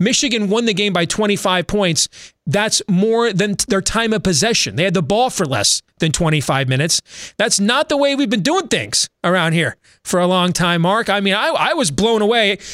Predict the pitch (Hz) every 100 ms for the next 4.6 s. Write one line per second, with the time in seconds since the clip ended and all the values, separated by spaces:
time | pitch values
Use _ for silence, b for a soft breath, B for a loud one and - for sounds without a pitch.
0 | B 180 214 233 302 247 220 220 247 240
1 | 202 - 196 196 - 147 180 185 196 170
2 | 151 208 202 175 202 196 165 147 135 180
3 | 170 143 143 160 160 147 156 - 175 180
4 | 190 196 - 214 226 -